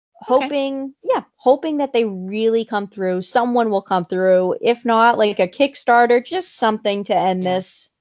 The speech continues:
Speaker 2: Um, 'cause it deserves, it deserves its, its, um, its last season.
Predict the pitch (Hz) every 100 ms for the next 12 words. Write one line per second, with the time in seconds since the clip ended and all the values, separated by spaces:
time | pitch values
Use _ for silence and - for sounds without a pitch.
0 | - 190 175 170 165 165 165 _ _ _
1 | _ 170 _ _ _ _ _ _ _ _
2 | 320 370 339 339 247 180 180 - 214 226
3 | 220 202 185 175 - 175 - - - -
4 | - 185 175 - 185 170 165 165 165 -
5 | _ _ _ _ _ _ _ - - 190
6 | 180 175 - 160 156 160